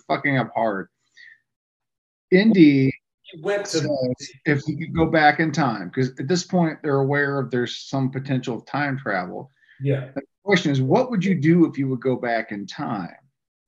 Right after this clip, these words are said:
Speaker 1: When he says, "I would go back and tell my son not to enlist."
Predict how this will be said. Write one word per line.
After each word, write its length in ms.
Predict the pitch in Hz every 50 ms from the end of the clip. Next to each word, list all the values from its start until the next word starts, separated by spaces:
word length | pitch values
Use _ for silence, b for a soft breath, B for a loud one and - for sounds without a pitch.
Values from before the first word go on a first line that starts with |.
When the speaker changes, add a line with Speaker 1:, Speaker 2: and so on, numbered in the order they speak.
| _
Speaker 1:
When 120 | - 123 127
he 80 | 123
says, 340 | 113 - - 120 117 110 120 - _ _ _ -
"I 100 | - 123
would 120 | 127 151 151
go 120 | 185 190
back 340 | 143 135 135 120 117 123 135
and 120 | 131 131
tell 220 | - - 123 113 117
my 200 | 113 110 107 104
son 540 | 101 - - - 147 147 127 117 107 104
not 280 | 101 110 110 117 117 -
to 180 | - - 127 123
enlist." 680 | 113 110 - - - - - - - - - - _